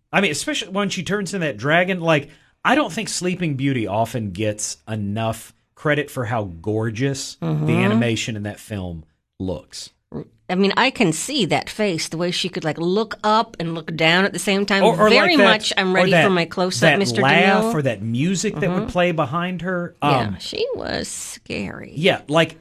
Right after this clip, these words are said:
Speaker 1: uh, that film came out in what? I, I'm, I'm thinking sixty-seven, maybe sixty-five, and we're still talking about it.
Speaker 2: I thought that was
Speaker 1: Um,
Speaker 2: much earlier.
Speaker 1: no one is going to be talking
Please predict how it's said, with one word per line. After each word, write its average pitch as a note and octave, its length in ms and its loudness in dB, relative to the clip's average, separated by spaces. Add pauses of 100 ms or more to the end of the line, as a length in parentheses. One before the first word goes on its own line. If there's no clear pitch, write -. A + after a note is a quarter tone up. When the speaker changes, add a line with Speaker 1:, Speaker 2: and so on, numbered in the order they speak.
Speaker 1:
uh, F3 160 -2 (300)
that C#3+ 500 -2
film F#3+ 240 -2
came F3 220 -2
out C#3 140 -2
in A2 60 -8
what? G#2+ 220 -8
I, B2+ 140 0
I'm, A#2+ 200 -2
I'm A#2+ 280 -2
thinking A2+ 360 -4
sixty-seven, C3+ 1120 0
maybe A#2+ 200 0
sixty-five, C#3 840 0
and C3 140 0
we're A#2+ 100 -4
still A3 460 -2
talking D#3+ 420 -2
about E2 300 -10
it. - 240 -20
Speaker 2:
I - 40 -20
thought A#3 240 -16
that E3 100 -10
was D3 140 -10
Speaker 1:
Um, F3 220 4
Speaker 2:
much F3 220 -2
earlier. - 380 -10
Speaker 1:
no D#3 360 4
one G#2 460 0 (140)
is A#2 360 -2 (140)
going B2 640 -2
to G2+ 360 -4
be G2+ 160 -4
talking G#2 640 -4